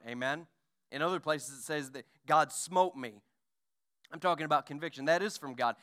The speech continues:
And so if you're sitting under the sound of my voice tonight and you know that your prayer life is not what it should be and you know that your prayer voice is not as active as it should be,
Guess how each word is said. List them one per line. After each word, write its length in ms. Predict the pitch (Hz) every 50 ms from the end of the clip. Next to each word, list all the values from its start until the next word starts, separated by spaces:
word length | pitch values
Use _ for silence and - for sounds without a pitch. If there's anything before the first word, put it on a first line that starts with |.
| - 196
And 140 | - 147 139
so 120 | 165 160
if 100 | 147 139
you're 100 | 170 214
sitting 380 | 196 - - 226 208 214 190 185
under 180 | 180 175 170
the 80 | 160 151
sound 300 | - - 185 175 175 170
of 40 | 165
my 140 | 165 160
voice 300 | 156 143 165 180 165 -
tonight 320 | - - 147 160 160 151 - _ _ -
and 180 | - 135 147 147
you 140 | 151 180 190
know 240 | 190 185 196 202 190
that 220 | 165 160 139 -
your 80 | 165 160
prayer 260 | - - 196 190 175
life 260 | 160 151 147 131 131
is 120 | 139 131
not 200 | 143 165 170 160
what 140 | 151 160 147
it 80 | 143 -
should 220 | - 165 160 143
be 100 | 143 139
and 100 | 135 131
you 80 | 135 143
know 220 | 160 175 185 196
that 180 | 180 170 165 -
your 80 | 170
prayer 280 | 156 - - 190 185 175
voice 280 | 151 151 151 139 120 127
is 120 | 131 131
not 180 | 151 165 175 165
as 100 | 147 139
active 400 | 160 180 180 - - 156 123 127
as 120 | 127 120
it 100 | 120 -
should 240 | - 143 139 127 120
be, 160 | 117 117